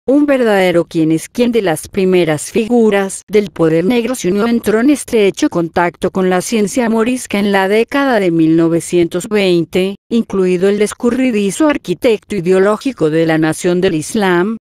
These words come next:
Waya Sedefart, el primer líder preeminente de la Nación del Islam, Elijah Muhammad, y el autoproclamado Dios encarnado y maestro espiritual llamado Padre Divino.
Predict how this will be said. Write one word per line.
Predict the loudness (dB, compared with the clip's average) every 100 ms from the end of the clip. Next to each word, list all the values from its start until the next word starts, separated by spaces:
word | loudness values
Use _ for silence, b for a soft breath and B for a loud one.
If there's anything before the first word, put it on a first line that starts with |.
| -2
Waya | 2 2 2 0
Sedefart, | 0 2 2 0 -2 0 -2 -10 _ _ _
el | 0 0
primer | 0 2 2 2
líder | 0 0 0 0
preeminente | -2 0 2 2 0 0 -2 -2 2
de | 2
la | 2 2
Nación | 0 0 -2 0
del | 0
Islam, | -2 -4 -2 0 0 0 -6 _
Elijah | -2 -2 -2 0
Muhammad, | 2 2 2 0 -2 -4 -12 _ _ _
y | 2
el | 2
autoproclamado | 2 0 -2 -2 -4 -2 -2 0 0 0 -2 -4 _
Dios | -4 0 0 0
encarnado | -2 0 -2 0 0 2
y | 2
maestro | 0 0 -2 -2 0 0
espiritual | 0 -6 -6 -4 -4 -2 -2
llamado | 0 0 2 2 0 -2
Padre | 0 0 0 0
Divino. | 0 0 0 0 0 -4